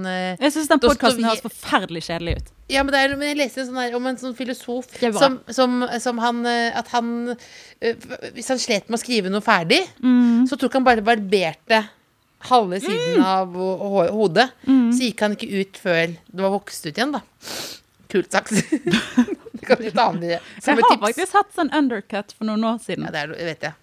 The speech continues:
Speaker 1: Det, det
Speaker 2: Jeg skal
Speaker 1: er,
Speaker 2: ikke
Speaker 1: ja,
Speaker 2: gjøre
Speaker 1: da
Speaker 2: det på nytt, men jeg synes det er kult at folk bare gjør det hvis de vil det.
Speaker 1: Jeg vet det. Vi, det, det må, folk må få lov til å ha undercut, liksom, men det er jo
Speaker 2: Mm,
Speaker 1: teori
Speaker 2: sant.
Speaker 1: og praksis.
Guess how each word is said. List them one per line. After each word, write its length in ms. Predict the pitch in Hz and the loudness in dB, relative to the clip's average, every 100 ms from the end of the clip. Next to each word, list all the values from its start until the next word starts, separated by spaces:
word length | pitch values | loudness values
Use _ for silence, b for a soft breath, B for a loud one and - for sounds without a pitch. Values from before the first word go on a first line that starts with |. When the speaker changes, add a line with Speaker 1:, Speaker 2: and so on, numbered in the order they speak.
| - | -20
Speaker 1:
Det, 180 | - 117 - | -12 -10 -10
det 240 | - 175 | -4 0
Speaker 2:
Jeg 80 | 156 | 2
skal 80 | 135 | 2
Speaker 1:
er, 140 | 175 | 0
Speaker 2:
ikke 160 | - - | -2 0
Speaker 1:
ja, 60 | - | 4
Speaker 2:
gjøre 160 | 165 | 4
Speaker 1:
da 80 | 165 | 4
Speaker 2:
det 140 | 151 | 0
på 60 | 139 | -4
nytt, 160 | 165 160 | -6 -6
men 200 | 196 202 - b b b b | -4 -4 -6 b b b b
jeg 140 | - 240 | 0 4
synes 200 | 262 254 | 4 2
det 100 | 220 | -2
er 20 | - | 2
kult 240 | 226 - - B B B B B | 0 0 -20 B B B B B
at 140 | 208 - | -2 2
folk 240 | 226 208 | 2 2
bare 220 | 202 202 | 4 4
gjør 400 | 202 180 220 185 | 4 4 4 4
det 120 | 175 180 | 2 0
hvis 160 | 170 - | -2 -2
de 100 | 190 | -2
vil 240 | 175 170 151 | -2 -2 -2
det. 140 | 143 | -2
Speaker 1:
Jeg 100 | 165 | 0
vet 180 | 170 139 | -2 -2
det. 100 | 180 | -4
Vi, 120 | 180 170 185 | -2 -2 2
det, 140 | 185 - | 2 2
det 240 | 185 196 | 2 4
må, 100 | 220 233 - | 4 0 0
folk 220 | 202 - | -2 0
må 100 | 233 | -2
få 80 | 240 | 0
lov 140 | 202 | -2
til 80 | 185 | 0
å 40 | 185 | 0
ha 40 | |
undercut, 320 | 151 156 170 - | -2 -8 -8 -8
liksom, 240 | 165 190 | -8 -6
men 60 | 185 | -2
det 80 | 165 | -2
er 100 | 160 | 0
jo 80 | 208 | 0
Speaker 2:
Mm, 60 | 240 | 2
Speaker 1:
teori 240 | 202 208 | 2 0
Speaker 2:
sant. 120 | 170 165 | -2 -4
Speaker 1:
og 60 | |
praksis. 460 | 175 147 - 170 | -4 -6 -6 -8